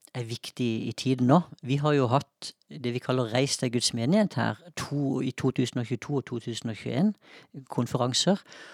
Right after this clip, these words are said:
Og det som, det som har slått meg, det er hvor mange som kommer og sier til meg, "Geir, hvor er hyrdene?"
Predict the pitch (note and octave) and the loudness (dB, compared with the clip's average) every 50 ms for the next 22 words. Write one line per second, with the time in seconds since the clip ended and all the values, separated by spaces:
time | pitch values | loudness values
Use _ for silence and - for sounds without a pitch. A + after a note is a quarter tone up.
0 | - - - _ - - B2+ A#2 D3+ E3 - - - F3 D#3+ D3+ - _ - - | -20 -20 -20 _ -10 -10 -4 -2 -2 -2 -2 -2 -2 0 0 -2 -4 _ -4 -2
1 | C#3 D#3 - - - D#3 C#3 C#3 D3 D3 C#3+ B2+ A#2 C#3 - - - G3 - _ | -2 -2 -2 -2 -2 -2 -2 0 0 0 0 -2 -2 -4 -4 0 0 -2 -2 _
2 | - C3 B2 B2+ D3 D3+ D#3+ D#3+ D3 C3+ C3 C3+ C3+ C#3+ C#3+ D3 D3+ D#3 E3+ F3 | -4 -2 0 0 0 0 0 2 2 4 4 4 4 4 4 4 4 4 2 0
3 | - _ - - - - - - C#3+ - - - C#3 D3+ C#3+ C#3+ C3+ - - - | -2 _ -20 -20 -20 -12 -4 -4 -4 -2 2 2 2 2 2 2 2 2 4 4
4 | B2 C#3+ D#3 - - E3+ D3 B2 A#2 G#2 - _ _ _ - A#2 B2 C3 D#3+ E3 | 4 4 4 4 2 4 4 4 2 0 -6 _ _ _ -4 0 2 4 4 2
5 | A#2 F2 - - - _ _ _ _ - - - - - - _ _ - A2+ G#2 | 2 -2 -6 -12 -14 _ _ _ _ -20 -20 -20 -20 -20 -20 _ _ -6 -4 0
6 | G#2+ B2+ E3 D#3+ - - C#3+ C#3+ A2+ A2 B2+ C#3+ C#3+ C#3+ D3+ D#3 F3+ F#3+ D#3+ - | 4 4 4 4 2 0 0 0 0 2 0 0 2 2 0 2 2 2 2 2
7 | - | -2